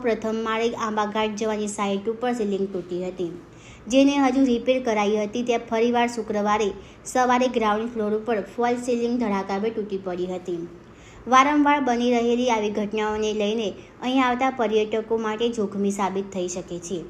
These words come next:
એજન્સીએ વોટરપ્રૂફ સીલિંગ ન લગાવવાના કારણે સીલિંગ તૂટવાના બનાવ બને છે. સૂત્રો મુજબ આ કામ એજન્સીએ થર્ડ પાર્ટીને આપતા એને હલકી કક્ષાનું મટીરિયલ વાપરતા આ ઇસ્યુ બની રહ્યા છે. ભોયતળીએ ટાઇલ્સો ઉપસતા જગ્યા થઈ રહી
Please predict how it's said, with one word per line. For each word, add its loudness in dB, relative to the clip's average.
એજન્સીએ 2
વોટરપ્રૂફ 2
સીલિંગ 4
ન 0
લગાવવાના 0
કારણે 0
સીલિંગ 2
તૂટવાના 0
બનાવ -2
બને -4
છે. -8
સૂત્રો 2
મુજબ 6
આ 2
કામ 2
એજન્સીએ 0
થર્ડ 4
પાર્ટીને 4
આપતા 0
એને 0
હલકી -4
કક્ષાનું -2
મટીરિયલ 0
વાપરતા -2
આ 0
ઇસ્યુ -2
બની -2
રહ્યા -6
છે. -4
ભોયતળીએ 6
ટાઇલ્સો 2
ઉપસતા -2
જગ્યા 0
થઈ 0
રહી -2